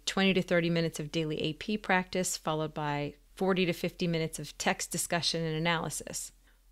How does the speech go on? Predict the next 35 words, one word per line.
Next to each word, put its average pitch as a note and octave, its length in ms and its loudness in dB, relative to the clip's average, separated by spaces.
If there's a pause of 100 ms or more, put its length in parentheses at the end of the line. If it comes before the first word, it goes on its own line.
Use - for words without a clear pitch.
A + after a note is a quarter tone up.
(120)
What F#3 160 0
she C#4+ 180 8
says F#3 320 8
is, F3 320 4
"I've G#3+ 160 6
found G#3 300 6
it's F#3 160 0
easier F3+ 340 4
to E3+ 60 -2
fill G3 400 6
eighty F3 180 6
minutes E3 400 2
than E3+ 160 0
to E3 80 -2
try E3+ 220 -2
to D#3+ 60 -4
trim F3+ 380 2
down D#3+ 320 2
what D3 120 -4
I D#3 60 0
actually D3+ 480 -2
cover D3+ 420 -2
each - 300 -4
day." D3 340 -2 (320)
So F3+ 200 6
she's B3 400 6
really, F3+ 560 4
you F#3 120 0
know, D3+ 140 -2 (180)
still - 320 6
doing B3 280 8
a E3+ 60 4
pretty G3 300 4
traditional F3 600 2
lesson, A#3+ 460 0